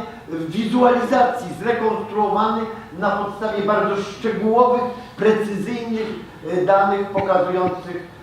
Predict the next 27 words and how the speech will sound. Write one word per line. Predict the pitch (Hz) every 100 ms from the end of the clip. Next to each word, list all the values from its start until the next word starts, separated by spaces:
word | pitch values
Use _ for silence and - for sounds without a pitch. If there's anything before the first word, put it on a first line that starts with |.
| -
e, | 151 156
jak | 156 180 175 - - - 151 160
minuta | 208 220 220 202
po | - -
sek-, | 170 - - -
po | 180
minucie | 180 208 214 214
i | 156
sekunda | 190 180 196 196
po | 180 170
sekundzie | - 170 170 156 170 170 - -
to | 170
się | 170 170
działo. | 151 151 143 - -
Ale | 180 180 175
przede | - 294 214 196
wszystkim | - - - - - - - - -
nie | 190 262 -
sądziłem, | 247 208 160 - 196 208 240 208
że | 180 196 226
minie | 233 190
tak | 220 226 180 196
niewiele | 156 220 208 -
czasu, | 190 196 196 247 - - -
gdy | 147
będziemy | 240 233 220 - 254 247 214
mogli | 240 269 226